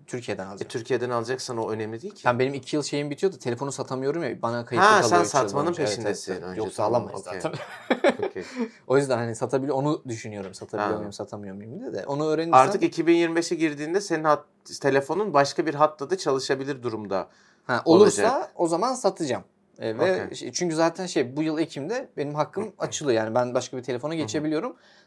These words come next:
Speaker 1: Sadece bu telefonu başkasına satamıyor konumda olacağım. İki bin yirmi beşte o kendine geliyorsa eğer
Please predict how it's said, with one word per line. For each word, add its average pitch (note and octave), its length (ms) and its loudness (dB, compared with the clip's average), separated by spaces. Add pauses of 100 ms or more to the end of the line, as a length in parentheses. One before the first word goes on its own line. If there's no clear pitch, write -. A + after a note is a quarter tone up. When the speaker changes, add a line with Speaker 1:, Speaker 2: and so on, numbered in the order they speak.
Speaker 1:
Sadece F#3+ 360 2
bu G3 80 2
telefonu F3+ 540 2
başkasına D3 440 0
satamıyor A#2 520 -4
konumda G#2+ 300 -6
olacağım. E3 260 -2 (300)
İki F3 220 -2
bin F#3 60 4
yirmi F3+ 240 4
beşte F3+ 220 0
o E3 120 2
kendine F3 380 -2
geliyorsa F3+ 480 4
eğer G3+ 300 -2